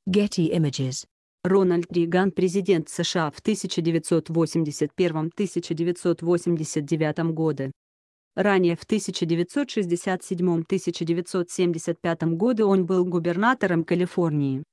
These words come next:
Speaker 2: баллотировался на президентских выборах в тысяча девятьсот семьдесят шестом году, но проиграл республиканские праймериз действующему президенту Джеральду Форду.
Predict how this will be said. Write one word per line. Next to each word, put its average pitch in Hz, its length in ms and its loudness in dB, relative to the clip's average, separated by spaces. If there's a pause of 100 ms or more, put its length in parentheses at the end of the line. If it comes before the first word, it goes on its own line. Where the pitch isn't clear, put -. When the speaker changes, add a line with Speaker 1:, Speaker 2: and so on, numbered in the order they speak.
(120)
Speaker 2:
баллотировался 220 840 0
на 214 140 2
президентских 165 840 0
выборах 170 440 2
в - 100 -20
тысяча 202 400 0
девятьсот 165 460 0
семьдесят 160 500 0
шестом 160 460 0
году, 165 440 2 (200)
но 185 180 6
проиграл 180 520 2
республиканские 175 1000 -2
праймериз 170 560 2
действующему 175 800 0
президенту 185 680 0
Джеральду 185 580 0
Форду. 147 500 -4